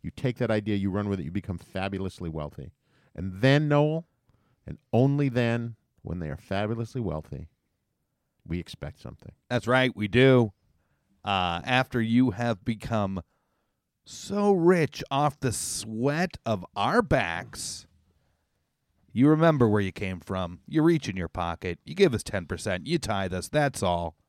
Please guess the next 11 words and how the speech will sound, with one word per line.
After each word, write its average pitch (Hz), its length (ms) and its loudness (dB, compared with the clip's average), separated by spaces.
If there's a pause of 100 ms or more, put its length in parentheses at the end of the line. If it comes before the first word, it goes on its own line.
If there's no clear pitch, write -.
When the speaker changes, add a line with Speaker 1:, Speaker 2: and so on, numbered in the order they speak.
Speaker 2:
That's 160 260 0
the 123 140 -2
deal. 98 460 -2 (680)
You 147 100 -2
don't 175 180 2
like 143 260 0
it? 139 160 2 (420)
Move 143 320 4
to 143 80 0
Sweden. 80 540 -6 (1800)
Speaker 1:
Wow. 104 440 0